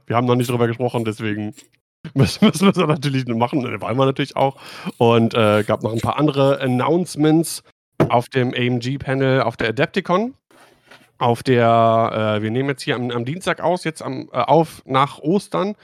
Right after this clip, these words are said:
Und jetzt am Osterwochenende war ja auch, wie hieß es dann gleich, Star Wars Celebrations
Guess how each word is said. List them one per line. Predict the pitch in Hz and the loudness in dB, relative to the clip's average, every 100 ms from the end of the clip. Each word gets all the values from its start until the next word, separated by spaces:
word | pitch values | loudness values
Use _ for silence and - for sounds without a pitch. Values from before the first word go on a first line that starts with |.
| - - _ - | -20 -20 _ -6
Und | 120 | -2
jetzt | 131 | 0
am | 123 | 2
Osterwochenende | 156 156 135 143 143 135 131 127 123 113 | 2 2 2 0 0 0 2 2 2 0
war | 110 120 120 | 2 2 2
ja | 110 110 | 2 0
auch, | 104 107 107 104 - - _ - | -2 -2 -4 -6 -12 -20 _ -10
wie | |
hieß | 120 - | -8 -4
es | |
dann | 123 117 | -4 0
gleich, | 127 - | 0 0
Star | 127 139 | 0 2
Wars | 139 | 2
Celebrations | 143 131 143 160 180 165 | 0 0 2 0 -2 -6